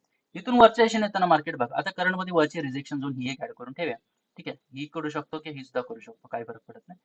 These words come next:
पण ही लेवल सुद्धा ऍड करून घ्या. आता बघा, इथून वरच्या दिशेने येताना ही एक लेवल बघायला मिळते, इथे थोडाफार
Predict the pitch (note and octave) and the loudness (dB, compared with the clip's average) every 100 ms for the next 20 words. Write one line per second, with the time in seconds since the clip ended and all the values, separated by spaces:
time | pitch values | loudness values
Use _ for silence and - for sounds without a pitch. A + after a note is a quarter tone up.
0 | _ _ - C3 C3 C3+ C3 C3+ B2 A2+ | _ _ -16 -12 -6 -6 -6 -2 -2 -2
1 | A#2+ A#2 A2+ _ _ _ _ E3 A3 G3+ | -4 -16 -20 _ _ _ _ -2 0 2
2 | F3+ D3+ F#3 F3 D#3+ E3+ E3+ D#3 D#3+ F3 | 2 2 2 2 2 -4 -8 -8 -2 -4
3 | C#3+ D#3 E3+ D3+ C#3 C3 A#2+ B2 B2 A#2 | -4 -8 -6 -4 0 2 4 4 2 -4
4 | A#2 B2+ B2 A#2 | -18 -14 -12 -10